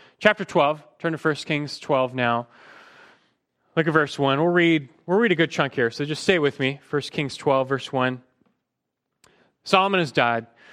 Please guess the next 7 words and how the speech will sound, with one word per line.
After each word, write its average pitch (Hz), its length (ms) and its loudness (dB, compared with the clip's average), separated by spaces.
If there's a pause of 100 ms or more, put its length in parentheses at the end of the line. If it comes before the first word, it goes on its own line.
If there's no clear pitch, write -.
(500)
It 127 40 -14
says, 139 180 0
"Then 185 180 2
Rehoboam 156 600 2
went 147 160 -2
to 156 60 -6
Shechem, 143 480 -2